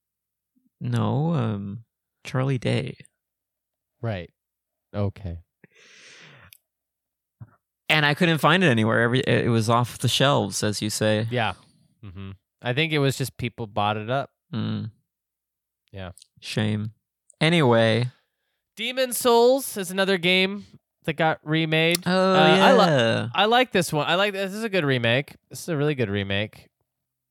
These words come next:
Speaker 2: Uh, Fire Emblem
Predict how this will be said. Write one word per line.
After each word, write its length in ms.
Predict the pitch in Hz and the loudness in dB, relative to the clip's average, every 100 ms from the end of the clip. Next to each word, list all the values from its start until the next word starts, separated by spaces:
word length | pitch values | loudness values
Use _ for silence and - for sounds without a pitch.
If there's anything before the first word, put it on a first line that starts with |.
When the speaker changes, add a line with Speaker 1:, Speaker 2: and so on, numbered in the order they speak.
| _ _ _ _ _ _ - - | _ _ _ _ _ _ -16 -4
Speaker 2:
Uh, 680 | 139 139 135 139 139 139 135 _ _ _ _ _ _ _ _ - | 2 4 4 4 4 4 2 _ _ _ _ _ _ _ _ -14
Fire 540 | - - 170 269 392 | -8 0 2 4 4
Emblem 500 | 226 247 247 226 208 | 2 2 2 2 2